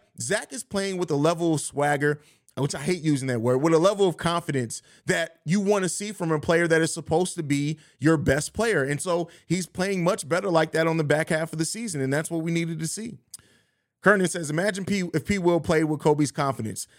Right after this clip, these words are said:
Hey, it took Kobe a little while to get there. So let, let, I mean, let's hope that P Will can get there, man, 'cause I agree with you. P, uh, Patrick Williams playing with a consistent level of confidence is gonna be a bad, bad man. Melvin Winhord says, uh,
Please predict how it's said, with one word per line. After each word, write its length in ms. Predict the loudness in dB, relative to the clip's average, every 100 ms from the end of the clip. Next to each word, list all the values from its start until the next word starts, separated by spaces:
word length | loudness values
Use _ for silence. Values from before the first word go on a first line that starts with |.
| _ -4
Hey, 220 | 0 0
it 100 | -2
took 160 | -6 -2
Kobe 220 | 0 2
a 40 |
little 200 | 4 4
while 200 | 4 4
to 80 | 2
get 220 | 0 -2
there. 180 | -4 -4
So 180 | -2 0
let, 280 | 2 2 0
let, 200 | -2 0
I 60 |
mean, 340 | 0 0 -2 -4 _ _
let's 220 | -2 -2
hope 160 | -6 -6
that 100 | -4
P 160 | -2
Will 220 | 2 2
can 140 | 2 -2
get 200 | -2 -4
there, 140 | -4
man, 260 | -2 -2 0
'cause 160 | 0
I 120 | 0 2
agree 200 | 4 2
with 160 | 2
you. 160 | -6 -12 -18 _
P, 160 | -2 2
uh, 160 | 2
Patrick 380 | 4 2 0 2
Williams 320 | 2 4 0
playing 260 | 0 0 2
with 140 | 2
a 40 | 2
consistent 480 | 0 -2 -6 -4 -2
level 220 | 0 -2
of 80 | 0
confidence 500 | -2 -2 -2 -4 -4
is 80 |
gonna 180 | -6 -2
be 120 | 0
a 40 | -2
bad, 440 | 0 0 0 0
bad 320 | 0 0 0
man. 320 | -4 -6 -8 -14 _ _ -20 -20 _ _ 0
Melvin 380 | 2 2 2 2
Winhord 500 | 2 2 0 -2 -4
says, 340 | -2 0 0
uh, 460 | 0 2 4 4